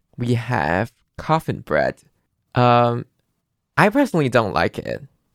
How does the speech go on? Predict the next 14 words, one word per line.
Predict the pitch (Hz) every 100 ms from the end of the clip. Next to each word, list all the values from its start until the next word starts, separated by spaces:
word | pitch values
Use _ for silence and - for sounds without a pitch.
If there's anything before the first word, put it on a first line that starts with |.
| _
but | 131 127 123 127 _ _ _ _ _
I | 127
think | 156 143
it's | -
a | 117
must-have. | 110 110 - - 123 87 87 147 - _ _
So | _ 147 139
what | 143 143 _
it | 131 143
is, | 175 175 _
is | 117 117 -
that | 117 110 - _
it | 127
is | 123 113